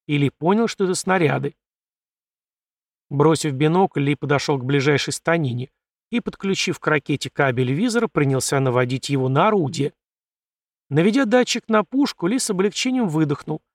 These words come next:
От напряжения он, сам того не замечая, затаил дыхание. Бандиты установили орудие на грани досягаемости ракеты.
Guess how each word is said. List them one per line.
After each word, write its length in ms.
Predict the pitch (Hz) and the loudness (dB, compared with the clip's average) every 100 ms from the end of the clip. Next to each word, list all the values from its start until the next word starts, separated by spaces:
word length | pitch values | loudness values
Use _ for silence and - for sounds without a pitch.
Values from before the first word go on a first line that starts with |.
| _ _ _ | _ _ _
От 160 | 147 - | -4 -2
напряжения 600 | 147 139 143 127 135 135 | -2 -2 -2 0 0 0
он, 60 | 135 | -2
сам 260 | - 131 | -2 -2
того 200 | - 127 | 0 0
не 100 | 131 | 0
замечая, 480 | 117 127 131 165 151 | 0 -2 -2 0 0
затаил 420 | 123 120 135 123 | -2 -2 0 0
дыхание. 600 | 123 160 - 127 123 127 _ _ _ - | -2 -4 -2 -4 -4 -10 _ _ _ -8
Бандиты 520 | 135 185 214 269 - | 0 2 2 0 0
установили 500 | 143 - 151 147 139 | -6 -4 0 2 2
орудие 380 | 135 131 131 131 | 2 2 0 0
на 120 | 127 | 0
грани 320 | 120 156 208 | 0 0 0
досягаемости 800 | 185 143 - 127 135 131 131 - | -2 -4 -4 0 0 0 -2 -4
ракеты. 560 | 139 190 - 143 - | -2 -2 -2 -6 -6